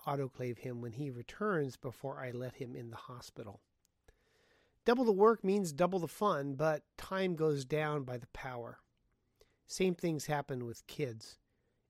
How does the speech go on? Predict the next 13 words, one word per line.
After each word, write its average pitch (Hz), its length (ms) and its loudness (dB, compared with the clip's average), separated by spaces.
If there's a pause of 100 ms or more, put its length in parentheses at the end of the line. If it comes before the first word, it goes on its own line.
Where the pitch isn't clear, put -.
If - 160 -8
you 135 80 -4
have 110 180 -10
two 247 200 -2
kids, - 600 -10
the 127 120 -10
work 123 320 -10
squares. - 800 -8 (500)
Three 262 220 -2
kids, 127 540 -4
the 135 100 -6
work 123 240 -10 (120)
cubes. 120 640 -8